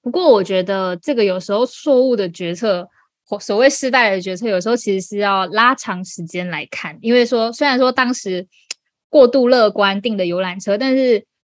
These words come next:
你看像现在大家观光业大家感觉要重启，但如果你这时候才要去抢订那些车子，你可能又会抢不到，因为现在全球的供应链是大乱，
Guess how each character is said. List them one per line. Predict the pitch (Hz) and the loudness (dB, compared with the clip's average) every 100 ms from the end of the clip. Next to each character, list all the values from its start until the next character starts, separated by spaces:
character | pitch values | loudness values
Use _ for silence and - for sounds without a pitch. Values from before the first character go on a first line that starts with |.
| _ | _
你 | 208 | -12
看 | 196 277 | -2 0
像 | 269 277 254 | 2 0 0
现 | 269 233 | 0 2
在 | 233 214 | 2 2
大 | 226 214 | 0 0
家 | 208 196 196 - | 0 0 -2 -4
观 | 233 233 | -4 -2
光 | 226 226 | -2 -2
业 | 240 | -2
大 | 214 | -2
家 | 214 202 | -2 -2
感 | 180 | -6
觉 | 175 | -4
要 | 185 202 | -4 -4
重 | - 175 180 | -6 -12 -12
启， | - 202 - | -8 -8 -4
但 | - | 0
如 | 269 | 2
果 | |
你 | 233 | 2
这 | 190 262 | 2 2
时 | - 196 | 0 -6
候 | 233 | -4
才 | 214 - | -4 -2
要 | 185 190 | -2 0
去 | 233 208 | -2 -8
抢 | - 185 147 180 | -10 -12 -12 -8
订 | 208 | -6
那 | 190 | -4
些 | 190 185 | -4 -6
车 | 175 - 185 | -6 -8 -8
子， | 175 - | -10 -6
你 | 233 | -6
可 | - 233 | -2 -4
能 | 185 | -2
又 | 190 | -2
会 | 233 220 | -2 -2
抢 | - 165 | -4 -12
不 | 151 | -12
到， | 175 185 | -4 -4
因 | 202 | -2
为 | 214 | -4
现 | 233 | 0
在 | 220 | -2
全 | 220 190 | -2 -6
球 | 185 190 | -6 -4
的 | 185 | -4
供 | 175 202 208 | -4 -4 -4
应 | 202 | -4
链 | 196 185 | -6 -6
是 | |
大 | 175 185 160 | -2 -2 -2
乱， | 185 175 | -4 -6